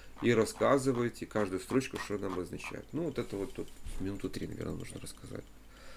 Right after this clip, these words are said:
Вот, ребят. Вот такая у нас последняя лабораторная работа. Следующая лабораторная работа, мы с вами будем делать Р Г Р-ку. Вы выбираете Р Г Р-ку, и я вам буду их рассказывать. Вот там есть,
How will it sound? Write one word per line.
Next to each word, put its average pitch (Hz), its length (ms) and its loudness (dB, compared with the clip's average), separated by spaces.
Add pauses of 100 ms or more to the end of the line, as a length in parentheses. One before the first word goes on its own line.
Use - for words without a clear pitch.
(360)
Вот, 151 360 10
ребят. 95 320 2 (680)
Вот 180 260 8
такая 175 280 8
у 147 60 8
нас 143 100 6
последняя 143 420 6
лабораторная 113 640 4
работа. 90 460 -4 (480)
Следующая 156 460 8
лабораторная 143 640 8
работа, 147 440 6
мы 123 140 6
с - 100 -2
вами 139 140 6
будем 107 400 2
делать 104 300 2
Р 98 100 -2
Г 90 140 -2
Р-ку. 90 240 -4
Вы 107 180 4
выбираете 104 520 6
Р 113 60 2
Г 127 180 2
Р-ку, - 240 -4
и 139 200 0
я 113 180 2
вам 113 140 4
буду 98 260 2
их 98 300 0
рассказывать. 90 680 -2 (400)
Вот 101 140 0
там 101 200 10
есть, - 240 2